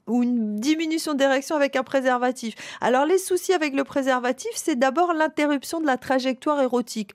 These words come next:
comme on dit, nous, les sexologues. C'est-à-dire, faut faire une pause pour mettre le préservatif, et c'est, ça peut faire baisser l'excitation. Du coup, les femmes, euh,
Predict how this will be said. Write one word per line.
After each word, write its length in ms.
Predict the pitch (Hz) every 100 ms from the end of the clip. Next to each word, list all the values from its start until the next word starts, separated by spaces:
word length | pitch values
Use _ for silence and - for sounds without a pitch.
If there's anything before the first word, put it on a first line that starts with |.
| - _
comme 220 | - 196
on 80 | 208
dit, 200 | 208 254
nous, 120 | 240
les 100 | 226
sexologues. 460 | 220 202 262 294 330 - -
C'est-à-dire, 360 | - 269 320
faut 120 | 330 269
faire 220 | 285 269
une 160 | 226
pause 380 | 208 - 302 302
pour 160 | - 226
mettre 180 | 220 226
le 60 |
préservatif, 720 | 208 214 220 208 208 220 339 359 - -
et 100 | 196
c'est, 180 | 226 254
ça 160 | 233 233
peut 140 | 247
faire 240 | 247 294 254
baisser 320 | 254 254 285
l'excitation. 760 | 254 - 233 233 220 - 349
Du 140 | 330 247
coup, 200 | 233 311
les 120 | 247
femmes, 340 | - 294 302
euh, 180 | 233 196